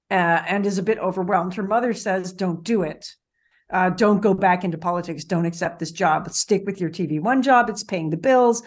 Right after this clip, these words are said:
You've got responsibilities." Puts a little pressure on her to, like, stay the course and be a quote unquote responsible adult. So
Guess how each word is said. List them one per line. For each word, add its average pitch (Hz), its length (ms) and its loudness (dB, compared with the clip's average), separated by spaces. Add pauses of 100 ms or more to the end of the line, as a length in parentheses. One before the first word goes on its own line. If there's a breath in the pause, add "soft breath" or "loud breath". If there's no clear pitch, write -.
(200 loud breath)
You've 190 160 -2
got 175 160 0
responsibilities." 240 1120 0 (480)
Puts 220 200 -4
a 208 40 -2
little 190 160 2
pressure 208 400 0
on 190 180 2
her 180 480 0 (460)
to, 196 120 -2
like, 180 300 0
stay 202 300 0
the 180 100 -2
course 180 640 -4
and 170 240 -2
be 180 240 0
a 165 100 2
quote 180 240 -2
unquote 180 260 -2
responsible 180 520 -6
adult. 151 420 -4 (1300)
So 240 600 4